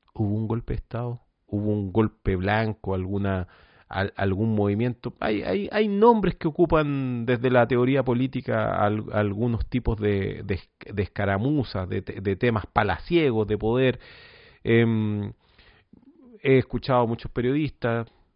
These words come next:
que le llaman a ese tipo, cuando hablan de otros países, dicen un golpe blanco, por ejemplo. También están los temas cuando dicen, "No, esto fue una, un autogolpe".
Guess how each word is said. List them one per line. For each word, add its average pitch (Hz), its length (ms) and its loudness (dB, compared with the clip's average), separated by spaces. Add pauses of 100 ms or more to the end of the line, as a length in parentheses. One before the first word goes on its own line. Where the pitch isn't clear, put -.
(160)
que 104 220 -4
le 104 120 -2
llaman 104 600 -4
a 107 100 -4
ese 104 160 -6
tipo, 107 320 -4
cuando 107 260 0
hablan 110 320 2
de 98 260 -2
otros 139 280 0
países, 135 380 -2
dicen 110 500 -6
un 110 240 -4
golpe 117 400 2
blanco, 104 720 -2
por - 100 -10
ejemplo. - 460 -16 (220)
También 104 260 -2
están 101 240 -4
los 90 100 -6
temas 104 280 -4
cuando 101 200 -4
dicen, 107 240 -4
"No, 135 120 0
esto - 180 -8
fue 113 180 -4
una, 107 320 -4
un 104 200 -2
autogolpe". 120 1000 -2